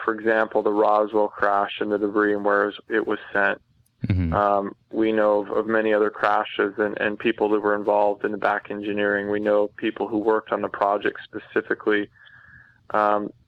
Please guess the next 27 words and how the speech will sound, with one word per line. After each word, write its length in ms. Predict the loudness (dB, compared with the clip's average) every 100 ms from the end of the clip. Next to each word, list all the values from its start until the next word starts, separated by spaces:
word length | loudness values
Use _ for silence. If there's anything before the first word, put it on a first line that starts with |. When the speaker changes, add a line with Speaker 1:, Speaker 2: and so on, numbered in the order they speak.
| _
Speaker 1:
you 100 | -4
know, 180 | 0 0
who 140 | 2 2
are 160 | 2
honorable, 640 | 2 2 2 2 0 0 _ _ _ _ _ _
very 320 | 0 2 4
honorable, 520 | 4 2 4 4 4 2
um, 360 | 2 2 0 -8 _ _ _
you 120 | -4 0
know, 100 | 2
war 300 | 2 2 2
veterans 580 | 0 0 -4 -4 -4 -12 _ _ _ -6
and 380 | -2 0 -2 -2
who 60 | 0
would 100 | 2
have 160 | 2
no 160 | 2 2
reason 460 | 2 2 0 -4
to 100 | -2 0
lie 360 | 2 2 0 0
to 80 | -4
their 200 | -2 -2
children 480 | -2 0 0 0 -2
before 320 | -4 0 0
they 140 | 2
died. 400 | 2 2 2 0 -6 _ _ -2
Speaker 2:
Mm-hmm. 300 | 0 0